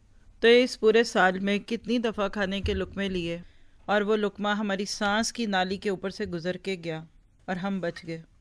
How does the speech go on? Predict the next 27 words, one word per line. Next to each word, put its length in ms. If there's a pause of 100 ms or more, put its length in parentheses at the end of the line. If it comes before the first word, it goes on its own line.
(360)
अल्लाह 200
के 140
नबी 280
सल्लल्लाहु 460
अलैहि 140
वसल्लम 360
की 120
वो 180
बात 440
कि 160
"मन 300
ताला 480
उम्रुहु", 540 (480)
जिसकी 360
उम्र 320
दराज 520
हो 100 (540)
और 100
वो 100
अच्छे 280
अमल 280
करे, 240 (440)
ये 120
खुशकिस्मत 680
तरीन 340
इंसान 480
है। 100